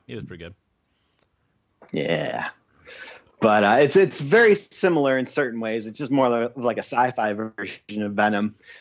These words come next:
Speaker 2: Uh, it's got a lot of Venom in it, and it's also got kinda elements of The Crow in it as well in a certain way.
Speaker 1: Yeah, I was,
Speaker 2: <laughs>
Speaker 1: I
Speaker 2: Just
Speaker 1: was
Speaker 2: a more
Speaker 1: literally
Speaker 2: high-tech.
Speaker 1: I was gonna say that as well. It's very, it's like a sci-fi version of The Crow.
Speaker 2: Yeah,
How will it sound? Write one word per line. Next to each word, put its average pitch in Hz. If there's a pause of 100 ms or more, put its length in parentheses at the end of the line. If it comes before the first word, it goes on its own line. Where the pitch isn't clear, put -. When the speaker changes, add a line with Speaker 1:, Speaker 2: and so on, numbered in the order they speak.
(140)
Speaker 2:
Uh, 95
it's 110
got 214
a 185
lot 175
of 151
Venom 156
in 151
it, 147
and 135
it's 135
also 160
got 143 (680)
kinda 285
elements 185
of 117
The 107
Crow 165
in 113
it 104
as 92
well 127
in 98
a -
certain 101
way. -
Speaker 1:
Yeah, 190
I 156
was, 170
Speaker 2:
<laughs> -
Speaker 1:
I 139
Speaker 2:
Just 160
Speaker 1:
was 151
Speaker 2:
a -
more 143
Speaker 1:
literally 127
Speaker 2:
high-tech. 131 (460)
Speaker 1:
I 131
was 165
gonna 165
say 147
that 139
as 113
well. 123
It's 92
very, 123
it's 110
like 120
a 104
sci-fi 120
version 107
of 85
The 87
Crow. 73 (1400)
Speaker 2:
Yeah, 107